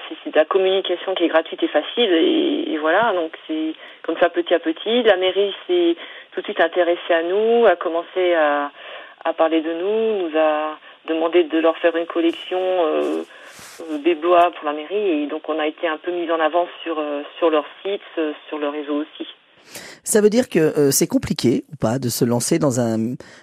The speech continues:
Speaker 2: dans un métier où on n'est plus beaucoup et finalement, où, euh, où, où c'est, où est-ce que c'est facile ?
Speaker 1: Alors c'est vrai que c'était pas, pas si facile que ça, parce que déjà comme c'est vrai qu'on en est très peu, euh, donc nous quand on, je dis nous avec mon époux, hein, on a, on a mis en place notre business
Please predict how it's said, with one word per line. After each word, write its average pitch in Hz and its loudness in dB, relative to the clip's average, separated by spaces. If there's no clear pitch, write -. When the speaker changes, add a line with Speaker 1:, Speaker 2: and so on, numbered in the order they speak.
Speaker 2:
dans 123 0
un 127 2
métier 127 2
où 156 4
on 135 4
n'est 123 2
plus - -4
beaucoup 143 2
et 110 2
finalement, 127 2
où, 123 4
euh, 110 2
où, 117 -6
où - -4
c'est, 123 -8
où 151 4
est-ce 151 0
que - 0
c'est 147 2
facile ? 120 0
Speaker 1:
Alors - 0
c'est 220 4
vrai 247 6
que - -14
c'était - 0
pas, 240 4
pas 220 2
si 277 2
facile 220 0
que 196 4
ça, 269 4
parce 185 0
que 202 0
déjà 190 2
comme 190 0
c'est - -12
vrai 208 0
qu'on 180 -4
en 185 0
est 185 0
très 170 2
peu, 269 2
euh, 175 4
donc 196 2
nous 208 0
quand 185 0
on, 160 -2
je 156 -12
dis 185 -4
nous 196 -2
avec 170 2
mon 170 -4
époux, 170 -4
hein, 147 0
on 160 0
a, 131 2
on 147 0
a 160 -2
mis 180 0
en 170 2
place 185 2
notre 165 -6
business 160 -6